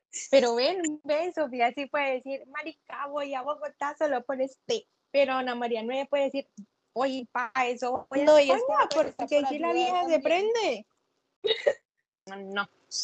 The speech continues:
Speaker 1: Esa amistad es
Speaker 2: Quiero
Speaker 1: que lo
Speaker 2: que
Speaker 1: cambian
Speaker 2: sepas
Speaker 1: uno por el nombre.
Speaker 2: que la foto de nosotras la tengo arriba de la foto con ellos. O sea,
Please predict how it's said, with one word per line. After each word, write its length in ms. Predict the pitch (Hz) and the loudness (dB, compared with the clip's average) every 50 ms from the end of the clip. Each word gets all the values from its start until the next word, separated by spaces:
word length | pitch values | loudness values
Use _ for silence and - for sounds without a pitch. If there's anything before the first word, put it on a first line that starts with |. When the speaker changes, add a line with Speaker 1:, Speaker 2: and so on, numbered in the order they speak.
| - - _ _ _ _ _ _ _ - | -8 -10 _ _ _ _ _ _ _ -4
Speaker 1:
Esa 160 | - - 240 | 2 4 4
amistad 420 | 233 226 226 220 - - - 214 214 | 6 4 2 0 -2 0 2 4 4
es 60 | 277 | 4
Speaker 2:
Quiero 80 | 269 247 | 4 4
Speaker 1:
que 40 | 226 | 4
lo 80 | 226 | 4
Speaker 2:
que 60 | 214 | 2
Speaker 1:
cambian 220 | 214 208 214 214 208 | 2 0 0 0 0
Speaker 2:
sepas 100 | 214 220 | 0 -2
Speaker 1:
uno 120 | 220 220 208 | -2 -2 -2
por 160 | - 214 208 | -2 -4 -4
el 120 | 202 202 | -2 -4
nombre. 380 | 202 202 202 202 190 196 202 _ _ - 185 185 175 _ _ _ | -4 -4 -4 -6 -8 -10 -14 _ _ -16 -16 -16 -16 _ _ _
Speaker 2:
que 140 | - 294 285 | -4 -4 -2
la 180 | 285 269 254 247 | -2 -2 -4 -4
foto 480 | _ - 247 247 - - 233 240 - - | _ -8 -8 -8 -8 -8 -8 -10 -8 -8
de 120 | - 285 | -8 -8
nosotras 760 | 294 285 233 226 - - 247 269 240 - 277 262 254 247 247 240 _ | -8 -8 -10 -12 -10 -8 -8 -8 -8 -10 -10 -8 -8 -8 -10 -12 _
la 180 | - 233 226 220 | -10 -8 -8 -8
tengo 360 | - 226 220 214 208 202 214 | -8 -10 -12 -10 -8 -6 -6
arriba 520 | 214 214 220 254 262 254 254 247 247 233 - | -6 -6 -8 -10 -8 -6 -4 -4 -6 -6 -8
de 120 | 196 214 208 | -10 -10 -8
la 140 | 202 202 | -8 -8
foto 300 | 196 - 190 185 - 190 | -10 -10 -16 -16 -16 -18
con 200 | 185 - 220 196 | -18 -18 -18 -20
ellos. 260 | 185 175 160 156 _ _ _ _ _ _ _ | -18 -20 -20 _ _ _ _ _ _ _ _
O 120 | - 196 202 | -8 -8 -6
sea, 360 | 202 208 190 185 170 156 165 | -2 -2 -2 -2 -2 -6 -10